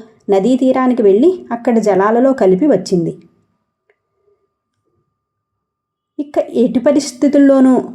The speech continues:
పరాకుగా ఉండకూడదని స్నేహితుడు చెప్పిన ఉపాయాన్ని సక్రమంగా పాటించాలని భిక్షునాముడు అనుకున్నాడు.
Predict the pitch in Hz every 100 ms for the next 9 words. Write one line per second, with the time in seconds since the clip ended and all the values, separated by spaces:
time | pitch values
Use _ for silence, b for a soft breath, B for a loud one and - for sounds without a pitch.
0 | 220 190 208 262 277 311 254 233 240 254
1 | 240 233 233 226 - - - 220 240 294
2 | 311 302 294 - 285 196 190 254 277 247
3 | 247 311 - - - 185 - 214 254 277
4 | 277 214 196 226 220 220 214 285 370 -
5 | 240 262 - 277 247 214 294 254 196 180
6 | 165 151